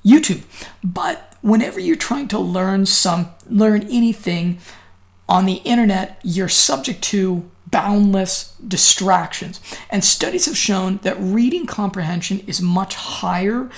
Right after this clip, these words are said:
when subjects read from old-fashioned books as opposed to web pages.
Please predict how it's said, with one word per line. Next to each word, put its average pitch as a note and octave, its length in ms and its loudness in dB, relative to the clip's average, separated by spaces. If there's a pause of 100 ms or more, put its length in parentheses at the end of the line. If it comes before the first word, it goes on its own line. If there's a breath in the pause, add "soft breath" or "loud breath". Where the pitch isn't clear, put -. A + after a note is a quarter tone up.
(200 loud breath)
when G3 180 2
subjects - 720 0
read F#3 500 -4
from F3 340 -4
old-fashioned E3+ 1040 -2
books G#3 440 -4 (260 loud breath)
as F3 180 -2
opposed G3 520 -2
to E3 380 -6 (400 soft breath)
web F#3 460 0
pages. - 460 -8